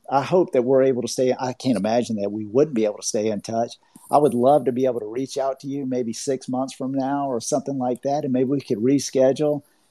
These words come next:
and just kinda see where you are in your life and, and who else you've helped to develop and, and,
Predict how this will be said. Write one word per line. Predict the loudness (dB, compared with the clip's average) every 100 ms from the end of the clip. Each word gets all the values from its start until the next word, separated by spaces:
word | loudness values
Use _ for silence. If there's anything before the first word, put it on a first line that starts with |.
| _
and | 2 4
just | 4 2
kinda | 2 2
see | 2 2
where | 6 6
you | 6 4 4
are | 4 2
in | 0
your | 0
life | 0 0 -2 -4 -6
and, | -10 -10 _ -8
and | -6
who | 2 6 6
else | 6 2
you've | 0 0
helped | 0 2 2 0
to | -2
develop | -2 0 2 2 0 -4
and, | -8 -8 -8
and, | -8 -8 -10